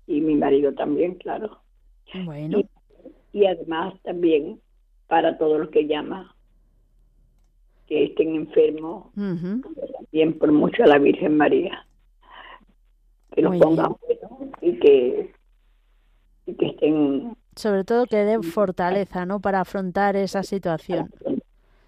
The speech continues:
Speaker 1: Sí.
Speaker 2: Mm. Y si
Speaker 1: Sí.
Speaker 2: es su voluntad curar, pues bendito sea Dios, ¿verdad?
Speaker 1: Claro, se pide,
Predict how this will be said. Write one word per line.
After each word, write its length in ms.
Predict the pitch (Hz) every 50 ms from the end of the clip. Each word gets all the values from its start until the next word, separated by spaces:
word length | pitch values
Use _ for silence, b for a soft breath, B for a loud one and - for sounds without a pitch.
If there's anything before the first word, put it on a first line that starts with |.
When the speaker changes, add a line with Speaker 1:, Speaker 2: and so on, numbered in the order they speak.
| _ _ _ _ _ -
Speaker 1:
Sí. 140 | - - - - - -
Speaker 2:
Mm. 120 | 202 180 - - _ _ _ _ _ _ _ _ _ b b b b b -
Y 140 | 185 170
si 180 | 160 - - 160
Speaker 1:
Sí. 60 | 170
Speaker 2:
es 120 | 175 165 165
su 120 | - 196
voluntad 1080 | 190 190 190 185 190 185 190 185 185 190 196 190 196 196 190 190 190 185 190 185 185 180 - - - 190 -
curar, 360 | - 196 185 180 185 214 277
pues 220 | - - 214 220 208
bendito 360 | 180 165 165 170 175 - 214
sea 220 | - - 175 147
Dios, 260 | 147 170 233 262 240 214
¿verdad? 340 | 185 180 175 196 233 285 392 453 _ _ _ _ _ _ _ _ _
Speaker 1:
Claro, 320 | - 147 156 139 131 - - - _ _ _ _ _ -
se 80 | - 185
pide, 540 | 175 208 214 247 269 277 269 370 - -